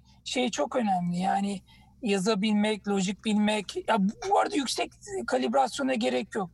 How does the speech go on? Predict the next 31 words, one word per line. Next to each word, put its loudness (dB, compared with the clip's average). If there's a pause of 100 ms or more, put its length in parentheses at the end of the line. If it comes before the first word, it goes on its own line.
(100)
Bir -2
seviyeden 2
başlamak -2
gerekiyor -4
ama -2 (140)
bir -2
gerçek 0
var. 0 (380)
Bir -4
hani -4
hafiften -2
bir -2
bilgiye 0
de -2
ihtiyaç 0
var 0
ama 0 (320)
şunu -2
da 2
söyleyeyim 0
Aykut, -2
yani 0
bugün 0
günümüzde 0 (320)
bahane 2
uydurmanın -2
alemi 0
yok. -6 (340)
Ya -4
görüyorsun -2
işte -8